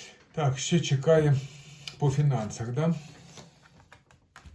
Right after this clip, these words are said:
Козирог на листопад, що чекає по фінансах. Та ви якісь бойові цей раз попадаєтеся.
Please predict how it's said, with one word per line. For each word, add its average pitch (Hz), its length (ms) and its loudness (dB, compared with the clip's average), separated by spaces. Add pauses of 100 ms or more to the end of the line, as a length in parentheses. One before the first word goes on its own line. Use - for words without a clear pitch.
(340)
Козирог 120 600 -6
на 110 100 -8
листопад, 107 500 -12
що - 200 -18
чекає 104 440 -10
по - 160 -18
фінансах. 95 600 -12 (1120)
Та 175 100 0
ви 196 100 4
якісь 190 240 0
бойові 180 460 2
цей 104 220 -2
раз 95 140 -4
попадаєтеся. 90 880 -10